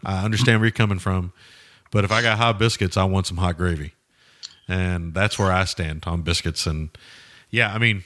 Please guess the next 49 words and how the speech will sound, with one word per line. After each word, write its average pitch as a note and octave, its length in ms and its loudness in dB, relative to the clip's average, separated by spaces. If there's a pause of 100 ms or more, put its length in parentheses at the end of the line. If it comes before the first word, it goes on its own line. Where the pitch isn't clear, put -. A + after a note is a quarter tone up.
(120)
but, A2 180 -2
you B2 60 0
know, F#2 220 2 (120)
we're, G2+ 200 -4
you're A2+ 160 -4
talking A2+ 320 0
thousands F#2+ 480 0
of E2 100 -12
calories. D#2+ 460 -4 (220)
And, G2 320 0
uh, F2+ 340 0
you A2+ 80 -2
know, E2+ 180 -4 (100)
it's, C3 160 -4
it's C#3+ 140 0
a A#2 40 2
great D3+ 180 0
way E3 100 2
to C#3 60 0
start E3+ 240 0
the C#3 80 -8
day, D#3 320 -2 (720)
but A2+ 120 4
it A2+ 80 4
also B2 280 2
makes A2+ 240 2
me, G#2 400 4 (500)
like C#3 320 0
pancakes, D3 600 0
which F#2+ 160 -4
is F#2+ 100 -4
something A#2+ 240 0
else D#3+ 200 -2
I F2 80 0
love. D#2 380 -8 (960)
It, A#2 160 -8 (140)
if A#2+ 160 -2
I A2 80 4
eat C#3 180 0
too D3 140 0
much B2 260 2
of D3 160 2
it, D#3 140 0
it G#2 160 -4
can A2 120 0
make G#2+ 160 0
me G#2 120 0
very G2+ 240 4
lethargic. F#2 680 -2